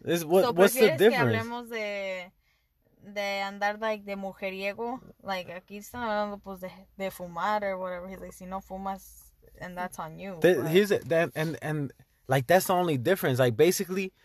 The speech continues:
Speaker 1: just the people that are kinda, like, that don't like, like, what the new songs are saying
Speaker 2: Mm-hmm.
Speaker 1: is just because, like, their lifestyle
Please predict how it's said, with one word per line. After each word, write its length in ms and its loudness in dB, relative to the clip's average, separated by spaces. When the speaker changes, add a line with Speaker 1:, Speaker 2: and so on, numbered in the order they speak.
Speaker 1:
just 240 2
the 100 6
people 640 2
that 380 8
are 100 0
kinda, 360 2
like, 320 6
that 200 2
don't 200 4
like, 240 4
like, 180 4
what 240 2
the 100 6
new 180 4
songs 380 0
are 100 4
saying 460 0
Speaker 2:
Mm-hmm. 380 -10
Speaker 1:
is 160 2
just 240 4
because, 360 2
like, 320 0
their 760 4
lifestyle 1080 2